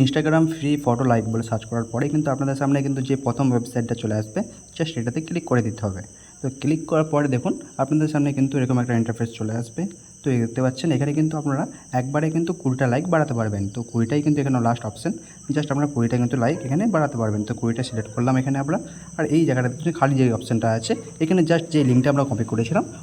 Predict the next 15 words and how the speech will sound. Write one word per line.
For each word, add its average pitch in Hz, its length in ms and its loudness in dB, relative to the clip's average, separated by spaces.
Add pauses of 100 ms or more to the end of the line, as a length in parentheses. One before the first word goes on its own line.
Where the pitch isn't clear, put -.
ওই 185 100 4
লিঙ্কটা 170 280 6
just 202 200 0
এখানে 175 260 0
পেস্ট 202 240 2
করে 123 180 6
দেবো। 101 140 2 (1300)
তো - 100 -4
লিঙ্কটা 131 200 4
এখানে 143 200 4
just 139 220 0
পেস্ট 117 200 0
করে 127 160 2
দিলাম। 175 160 2 (340)
পেস্ট 147 160 4